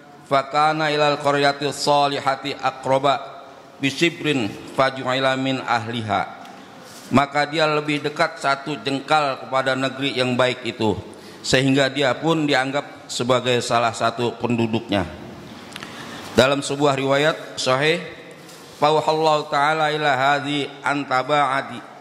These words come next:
wa ila hadhihi antaqarrabi wa qala, qisu ma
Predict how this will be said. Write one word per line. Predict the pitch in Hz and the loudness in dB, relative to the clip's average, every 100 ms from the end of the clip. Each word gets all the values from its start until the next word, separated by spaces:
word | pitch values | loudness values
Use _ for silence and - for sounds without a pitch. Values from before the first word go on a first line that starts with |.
| - 123 | -6 2
wa | |
ila | 139 143 131 | 4 4 2
hadhihi | 123 127 123 131 127 151 151 - - - - - - - - | 4 2 2 -4 -2 -2 -4 -12 -20 -20 -20 -20 -20 -14 -2
antaqarrabi | 135 143 127 127 139 139 135 123 123 - - | 0 0 -2 0 2 2 2 0 -4 -6 0
wa | 127 127 - | 2 2 4
qala, | 135 120 80 - - - - - - - 156 | 4 4 2 -6 -16 -18 -18 -20 -20 -8 2
qisu | 156 151 143 151 151 | 4 4 4 6 6
ma | 143 147 | 6 4